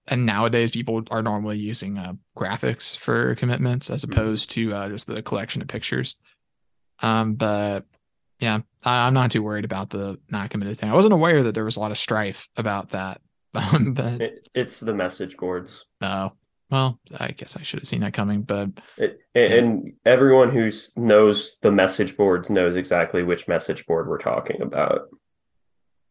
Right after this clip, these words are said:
Speaker 1: Yeah.
Speaker 2: God, I
Speaker 1: Oh,
Speaker 2: hope
Speaker 1: well.
Speaker 2: no one ever finds us
Speaker 1: Yeah.
Speaker 2: on that board. I hope. <laughs>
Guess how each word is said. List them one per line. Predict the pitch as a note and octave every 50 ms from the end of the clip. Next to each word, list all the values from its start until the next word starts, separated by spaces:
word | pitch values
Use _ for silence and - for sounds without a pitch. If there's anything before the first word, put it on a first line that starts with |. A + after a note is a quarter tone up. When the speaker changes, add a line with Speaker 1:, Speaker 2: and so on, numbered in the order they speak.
| _ _ _ _ _ _ _ _ _ _ _ _ -
Speaker 1:
Yeah. | A#2+ G2 G2 G2 G2 - - _ _ _ _ _ _ _ -
Speaker 2:
God, | - - E2+
I | E2+ F3+
Speaker 1:
Oh, | F#3
Speaker 2:
hope | E3 B2+
Speaker 1:
well. | A#2 - F#2
Speaker 2:
no | F2+ F2
one | F2 E2+
ever | F2 F2 F2+
finds | - - - E2 E2 E2+ F2 F2
us | E2+ D#2+ -
Speaker 1:
Yeah. | E2
Speaker 2:
on | E2+ E2
that | E2 D#2+ D2+
board. | C#2 E2+ E2 E2+ E2+ F2 - - - -
I | - - G2+ G2
hope. | - - - - - G2 F#2 F#2+ G#2 - - - - - - _ _ _ _ -
<laughs> | A3 -